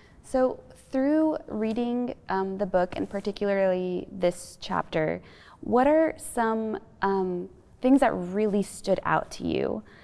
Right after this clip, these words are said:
um, or some takeaways that you, um, feel that you, um, either can really understand or, um, have come to your attention that you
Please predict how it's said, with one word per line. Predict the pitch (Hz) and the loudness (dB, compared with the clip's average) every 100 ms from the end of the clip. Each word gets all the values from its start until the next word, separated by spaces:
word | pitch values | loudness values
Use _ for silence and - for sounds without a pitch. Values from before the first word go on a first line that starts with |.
| - - - | -20 -16 -4
um, | 170 170 170 170 - - | 0 2 2 0 -2 -2
or | 185 190 | 0 0
some | 202 214 208 | -2 -4 -4
takeaways | - 202 - 175 165 165 156 170 - 175 | -4 -4 -2 2 2 2 -2 -8 -14 -6
that | 175 170 165 - 180 | -2 -2 -2 -4 -8
you, | 175 180 180 180 180 175 170 180 - - - - | -4 -2 0 0 -2 -4 -6 -10 -14 -20 -18 -8
um, | 170 165 165 170 - - - - | -4 -2 -2 -2 -6 -12 -18 -16
feel | - 196 185 180 | -4 2 4 2
that | 180 170 - - | 0 -2 -2 -4
you, | 175 180 180 180 175 175 - - - - | -2 0 2 0 -2 -4 -8 -18 -20 -8
um, | 165 160 165 175 - - | -2 0 0 -2 -12 -4
either | 175 180 185 | -2 2 0
can | 180 180 170 165 - - - _ _ - - - _ - - | 0 0 0 0 -6 -20 -20 _ _ -20 -20 -20 _ -20 -6
really | 220 247 240 220 | 2 4 4 2
understand | 196 185 175 - 196 190 180 180 180 - | 0 -2 -6 -2 2 4 4 0 0 0
or, | 170 170 165 165 170 - - - | 0 2 0 -2 -6 -14 -20 -8
um, | 180 170 170 - | -4 0 0 -2
have | - 180 180 - - - | -4 -4 -4 -14 -20 -12
come | - 208 | -2 -2
to | 196 | -2
your | 180 170 | -2 -2
attention | - 175 - 175 | 0 -2 0 0
that | 165 160 | 0 0
you | 180 185 | -2 -2